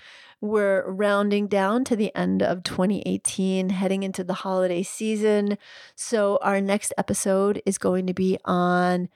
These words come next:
how to support your immune system through the holiday season. And we're gonna have an episode also on how to manage anxiety and stress, because I know that sometimes going home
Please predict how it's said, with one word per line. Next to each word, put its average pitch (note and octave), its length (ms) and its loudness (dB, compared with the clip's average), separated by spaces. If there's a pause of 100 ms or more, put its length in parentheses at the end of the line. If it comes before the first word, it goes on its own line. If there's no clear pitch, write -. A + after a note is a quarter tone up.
(300)
how G3+ 220 -2
to G3+ 80 0
support F3+ 520 -4
your F3+ 200 0
immune F#3 360 -2
system A#3 500 -4
through F#3 240 0
the F3+ 80 -2
holiday F3+ 480 0
season. B3 680 -2 (420)
And F#3+ 440 -2
we're G#3 160 -2
gonna F#3+ 160 -4
have F#3 420 -4
an D#3+ 100 -4
episode F#3 520 -2
also F3+ 500 -2
on F3+ 400 -2 (320)
how B3 160 -2
to G#4+ 160 -2
manage D4 540 0
anxiety G#3 840 0
and G3 160 -2
stress, - 640 -2 (140)
because G#3 320 -2 (120)
I B3 220 -2
know A#3 520 0 (460)
that G#3 400 0
sometimes F4+ 600 -2
going A#3+ 360 0
home A#3 500 0